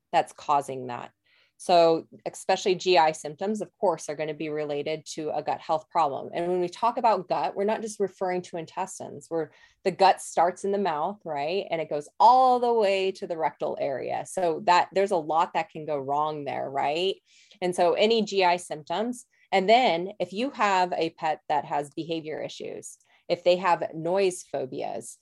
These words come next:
if they are really sensitive, if they have some anxiety, a lot of times that comes back down to gut health because we have a gut-brain connection. So through the vagus nerve, uh, there's a direct connection from the brain to the gut.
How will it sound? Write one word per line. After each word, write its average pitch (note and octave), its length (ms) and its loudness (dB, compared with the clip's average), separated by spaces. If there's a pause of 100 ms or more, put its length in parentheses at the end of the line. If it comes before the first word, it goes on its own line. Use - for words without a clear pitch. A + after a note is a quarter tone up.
(160)
if - 200 -6
they F#3 160 4
are F#3+ 140 2
really F3 300 0
sensitive, E3+ 920 -8
if - 180 -8
they E3+ 120 -4
have F3 280 -2
some F3 180 -8
anxiety, D#3 840 -4 (280)
a E3 80 -2
lot E3+ 220 4
of G#3 100 0
times F#3 240 -4
that F3 140 -2
comes D#3 240 -10
back D3 300 -4
down D3+ 300 -2
to - 140 -14
gut C#3+ 220 -4
health G3+ 420 -2 (380)
because F#3 460 2 (260)
we F#3+ 220 2
have F3 380 2
a C#3+ 220 -4
gut-brain D#3+ 680 -2
connection. C3+ 800 -12 (240)
So D3+ 260 2
through F#3+ 300 2
the G3 100 4
vagus F3+ 520 2
nerve, E3+ 560 -2 (500)
uh, D3 200 2
there's E3 280 2
a F3+ 60 -2
direct D#3 540 0
connection G3+ 480 -2
from E3 180 -6
the E3+ 100 0
brain F#3 300 0
to F#3 140 -8
the F#3 100 0
gut. E3+ 380 2